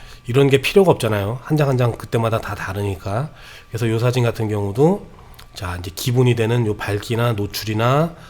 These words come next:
화이트 밸런스나 뭐 이런 쪽은 이제 만져주고 가겠죠. 자, 그래서 노출을 먼저 한번 살짝 올려주면은 또 마찬가지로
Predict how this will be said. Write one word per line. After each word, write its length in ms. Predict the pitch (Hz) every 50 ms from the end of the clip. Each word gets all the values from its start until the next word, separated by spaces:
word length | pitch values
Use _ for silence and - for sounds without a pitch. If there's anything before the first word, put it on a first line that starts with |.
| - - -
화이트 320 | - - 156 151 - 147
밸런스나 380 | 139 131 120 110 120 120 113 113
뭐 120 | 104 104
이런 180 | 101 104 113 107
쪽은 180 | 117 113 107
이제 80 | 101 104
만져주고 400 | 95 87 90 95 98 90 92 -
가겠죠. 600 | - - 101 95 85 - - 92 101 139 165 165 - - - - - - - - - - - - - -
자, 200 | - - 92 92 98
그래서 480 | 101 107 107 95 120 127 135 143 151 143 107
노출을 360 | 113 113 - - 123 127 120
먼저 220 | 113 104 107 117
한번 240 | 113 110 107 120 117
살짝 440 | 113 - 127 127 127 123 123 127 104
올려주면은 680 | 101 104 101 98 - 101 101 101 110 120 123 107 92 85 - - - - - - - - - -
또 120 | 196 180
마찬가지로 880 | 139 95 - - 151 151 139 139 131 127 127 135 147 170 185 196 190